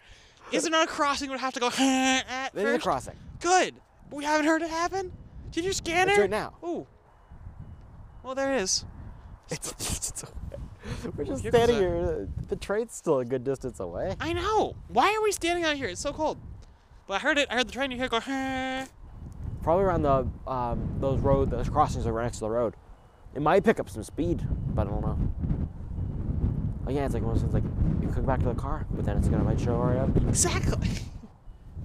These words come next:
Speaker 1: The other funny thing is that I'm cutting a lot of this out 'cause we're just talking to nothing and nobody and just being quiet and talking about the wind. And so we're gonna be out here for a little bit of time right now. That's not gonna be reflected in the episode. This is gonna be,
Speaker 2: Yeah.
Speaker 1: like, a little one minute hop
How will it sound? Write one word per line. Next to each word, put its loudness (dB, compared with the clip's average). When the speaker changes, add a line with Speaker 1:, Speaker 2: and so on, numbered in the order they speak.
Speaker 1:
The 2
other 6
funny 2
thing 0
is -2
that 0
I'm -2
cutting -2
a 0
lot 0
of -4
this -8
out -4
'cause -16
we're -8
just -12
talking -6
to -4
nothing 0
and -4
nobody -4
and -10
just -2
being -8
quiet 0
and -8
talking -8
about -8
the -6
wind. -6
And -8
so -2
we're -4
gonna -6
be -2
out 0
here -4
for -8
a -2
little -4
bit 0
of -4
time -4
right -8
now. -8
That's -6
not -6
gonna -4
be -2
reflected -8
in -12
the -6
episode. -8
This -12
is -8
gonna -2
be, 0
Speaker 2:
Yeah. 0
Speaker 1:
like, -4
a -14
little -8
one -6
minute -6
hop -4